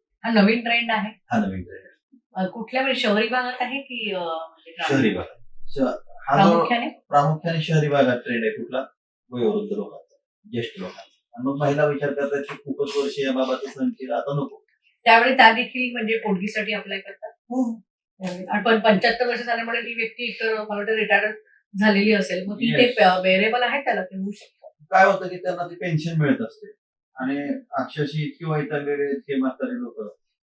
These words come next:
Speaker 2: की काही एखादा म्हणतो की मी हिला देणारच नाही म्हणून पेन्शन माझी हिला मिळू नये मृत्यूनंतर, फॅमिली पेन्शन
Speaker 1: हम्म.
Speaker 2: म्हणून डिव्होर्स पाहिजे.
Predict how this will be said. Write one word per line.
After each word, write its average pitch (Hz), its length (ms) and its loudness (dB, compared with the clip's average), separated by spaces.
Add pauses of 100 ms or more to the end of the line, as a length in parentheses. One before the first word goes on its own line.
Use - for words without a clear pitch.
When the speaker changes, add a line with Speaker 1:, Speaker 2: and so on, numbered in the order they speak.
Speaker 2:
की 131 60 -14
काही 135 520 -2
एखादा 143 240 -2
म्हणतो 143 420 -4
की 143 80 -8
मी 143 240 -8
हिला 285 140 -6
देणारच 143 540 -2
नाही 139 180 -6
म्हणून 143 400 -10
पेन्शन 147 640 -4
माझी 151 320 0
हिला 147 140 0
मिळू 147 320 0
नये - 400 -2 (120)
मृत्यूनंतर, 131 720 0 (360)
फॅमिली 135 280 4
पेन्शन 233 320 2
Speaker 1:
हम्म. 208 320 -6 (180)
Speaker 2:
म्हणून 165 340 4
डिव्होर्स 165 280 0
पाहिजे. - 420 -4